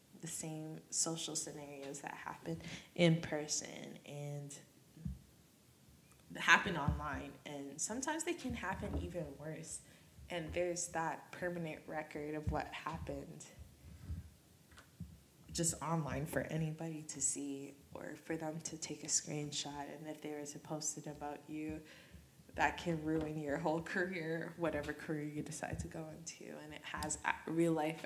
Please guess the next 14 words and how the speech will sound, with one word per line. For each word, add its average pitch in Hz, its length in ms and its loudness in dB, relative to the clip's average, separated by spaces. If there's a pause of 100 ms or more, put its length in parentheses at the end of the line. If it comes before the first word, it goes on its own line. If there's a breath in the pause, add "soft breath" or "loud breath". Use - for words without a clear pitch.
applications 160 840 0 (340 loud breath)
and 156 160 2 (1300 loud breath)
real 220 300 4
life 196 340 4
implications 151 1120 0 (760 loud breath)
on 143 180 -2 (580)
how 165 280 2
far 156 400 0
you 156 260 -4
might 147 280 -8
be 151 240 -2
able 156 200 -6
to - 180 0
go - 260 -2